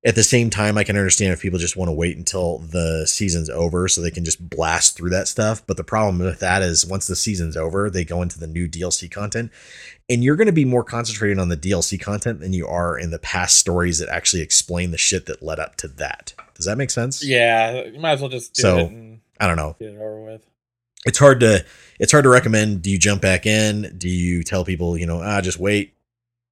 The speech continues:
Speaker 1: It's one of those weird kind of in-between seasons where this is actually leading up to something. Whereas past seasons is just kinda like, "Oh, this has just been kinda there,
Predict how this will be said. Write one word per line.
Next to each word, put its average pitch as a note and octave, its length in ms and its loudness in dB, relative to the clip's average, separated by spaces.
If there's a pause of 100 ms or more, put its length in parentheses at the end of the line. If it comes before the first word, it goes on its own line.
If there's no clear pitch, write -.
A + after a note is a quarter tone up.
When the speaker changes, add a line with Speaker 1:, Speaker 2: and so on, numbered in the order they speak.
(180)
Speaker 1:
It's - 240 0
one B2 140 4
of A#2 80 4
those G2+ 220 4
weird G2+ 320 2
kind G#2 120 -2
of F2 60 -2
in-between F#2 520 -2
seasons G2 460 -2
where F2 220 -2
this E2+ 160 0
is F2 100 -4
actually F2 300 0
leading E2+ 240 -2
up E2+ 140 -6
to F2+ 100 -8
something. G2 420 -4 (360)
Whereas G2 240 2
past G2+ 340 2
seasons A2 380 0
is F2+ 160 0
just G2 180 4
kinda G2 140 -2
like, F#2+ 160 -4
"Oh, D3 180 -2
this A#2 160 -2
has G#2+ 140 -4
just G#2 260 -4 (180)
been G2 160 0
kinda F#2+ 280 -2
there, F2+ 420 0